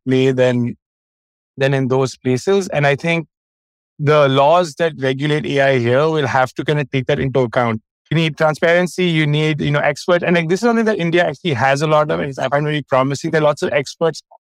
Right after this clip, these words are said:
on the ground who understand this technology well.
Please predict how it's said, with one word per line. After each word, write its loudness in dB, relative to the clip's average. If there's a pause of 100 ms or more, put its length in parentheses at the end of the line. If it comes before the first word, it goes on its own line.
(140)
on 4
the 2
ground 2
who -4
understand -2
this -8
technology -2
well. 2